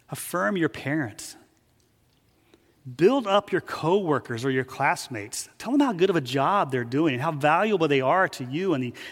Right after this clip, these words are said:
and the organization that you're part of. Encourage others on a regular basis with your words. Speak life-giving words. Speak them often.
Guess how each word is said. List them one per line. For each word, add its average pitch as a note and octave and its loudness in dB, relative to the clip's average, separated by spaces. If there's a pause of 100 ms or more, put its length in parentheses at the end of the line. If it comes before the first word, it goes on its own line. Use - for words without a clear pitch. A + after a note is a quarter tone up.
and D3 2
the D3 6
organization D#3+ 2
that A#2 -6
you're B2+ -4
part E3+ -4
of. A2 -10 (840)
Encourage F#3+ 0 (100)
others D3+ 2 (100)
on C#3+ -2
a B2+ -4
regular C#3 0
basis B2 -2
with A#2 -6
your G#2+ -8
words. A#2+ -4 (480)
Speak - -8
life-giving C3+ 0
words. A2 -10 (420)
Speak - -4
them C#3 -4 (160)
often. B2 -2